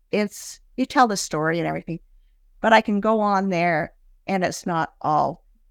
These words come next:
negative. I could go on there and have a good feeling too. Like, I do listen to crime stories,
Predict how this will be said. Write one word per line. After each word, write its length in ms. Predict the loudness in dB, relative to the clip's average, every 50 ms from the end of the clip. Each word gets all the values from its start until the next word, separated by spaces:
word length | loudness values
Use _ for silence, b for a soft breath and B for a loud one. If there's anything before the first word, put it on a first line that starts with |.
| _ _ _ _ _
negative. 300 | -6 -4 -2 -2 0 0
I 100 | 0 -2
could 160 | -2 -4 0
go 100 | 2 2
on 160 | 2 2 2
there 160 | 0 0 0
and 200 | -2 -2 -6 -8 _ _ _ _ _ _ _ _ _
have 140 | 2 2 4
a 160 | 4 2 0 -4 _ _ _ -2
good 180 | -2 -2 -2 -2
feeling 480 | -4 -6 -6 -6 -4 -6 -6 -6 -6
too. 280 | -6 -6 -6 -6 -6 -8 -10 _ -20 -20 _ _ _ -20 _ _ -2
Like, 200 | 0 0 2 4
I 160 | 4 2 2 0 -2
do 140 | 0 0 0
listen 320 | 0 0 -2 -4 -6 -12
to 80 | -12 -12
crime 380 | -12 -8 -4 -2 -2 -2 -4 -6
stories, 460 | -12 -12 -8 -8 -6 -6 -6 -8 -10